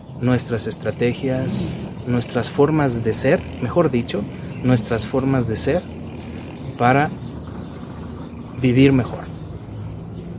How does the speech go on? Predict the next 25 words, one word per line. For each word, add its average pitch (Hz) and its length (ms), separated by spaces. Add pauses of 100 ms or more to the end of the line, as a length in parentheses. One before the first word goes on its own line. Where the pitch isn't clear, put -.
para 117 200
tener 120 260
relaciones 131 540
interpersonales 113 1200
más 117 180
positivas 123 800 (580)
con 110 120
las 107 120
personas 113 540
que 117 120
nos 104 160
rodean. 98 300 (460)
En 143 120
este 160 220
caso 143 420
estoy 131 220
hablando 127 340
de 123 60
una 123 140
familia, 123 440 (800)
de 120 60
una 127 120
familia 131 460
que 123 140
tiene 120 640